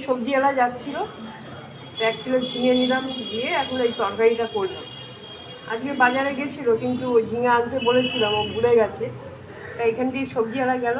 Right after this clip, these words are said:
তাই বললাম, "তাহলে এক কিলো ঝিঙে রাখি।" তাই ঝিঙে আলু তরকারি হলাম, এখন নামিয়েও দিলাম,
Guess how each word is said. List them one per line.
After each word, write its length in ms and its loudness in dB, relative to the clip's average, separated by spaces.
তাই 180 -2
বললাম, 260 -2
"তাহলে 220 0
এক 120 -10
কিলো 220 4
ঝিঙে 280 2
রাখি।" 220 -6
তাই 160 -2
ঝিঙে 280 2
আলু 140 4
তরকারি 300 0
হলাম, 220 0
এখন 160 -6
নামিয়েও 420 0
দিলাম, 220 0